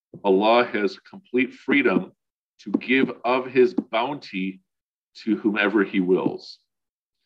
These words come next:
So in the latter part of Surah two, in the latter part of Surah Al-Baqarah, we see people who turn against Allah out of jealousy. Why is Allah giving to them and not to us?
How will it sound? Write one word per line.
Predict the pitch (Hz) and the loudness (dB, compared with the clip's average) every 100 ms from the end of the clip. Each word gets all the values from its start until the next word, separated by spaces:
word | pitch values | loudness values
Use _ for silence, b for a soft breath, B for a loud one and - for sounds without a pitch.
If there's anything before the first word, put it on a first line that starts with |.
| _ - | _ -8
So | - 101 | -2 0
in | 110 | 0
the | 107 | 0
latter | 107 135 156 | 2 2 2
part | - 131 107 | 0 0 0
of | 101 | -4
Surah | - - 120 107 | -6 0 2 2
two, | - 170 165 101 95 - _ _ _ | 2 6 6 6 0 -6 _ _ _
in | 98 | -12
the | 101 | -6
latter | 113 123 | -4 -4
part | - 113 104 | -2 -2 -2
of | 95 | -6
Surah | - - 101 95 | -6 -10 -8 -6
Al-Baqarah, | 87 123 - 98 87 - _ _ _ _ _ | -2 -2 0 -2 -4 -6 _ _ _ _ _
we | 113 104 | -2 -2
see | - 143 143 | 0 0 0
people | 139 123 127 | 2 2 4
who | 123 110 | 2 -2
turn | - 139 139 | -4 -2 -2
against | 131 139 - | 0 -2 -4
Allah | - 85 78 87 - _ _ _ _ _ _ _ _ - | -6 -6 -8 -10 -12 _ _ _ _ _ _ _ _ -2
out | 95 | -2
of | 87 | -2
jealousy. | - 101 98 92 - - _ _ _ _ _ _ _ | -2 0 0 -2 -10 -16 _ _ _ _ _ _ _
Why | 90 98 104 | -2 2 2
is | 95 | 2
Allah | 95 92 | 4 2
giving | 104 92 - | 0 -6 -6
to | 85 | -8
them | 85 | -8
and | 78 | -12
not | 73 76 | -14 -10
to | 69 | -8
us? | 69 - - | -8 -10 -18